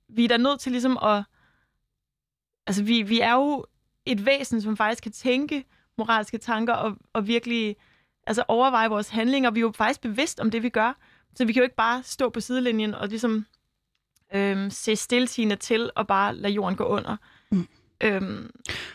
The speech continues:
Speaker 2: Og naturen og, og, og dyr har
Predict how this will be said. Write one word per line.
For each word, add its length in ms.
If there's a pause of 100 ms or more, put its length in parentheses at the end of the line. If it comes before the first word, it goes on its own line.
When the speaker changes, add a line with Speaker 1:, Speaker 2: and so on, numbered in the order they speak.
(140)
Speaker 2:
Og 240 (340)
naturen 720
og, 320
og, 420
og 220 (120)
dyr 200
har 240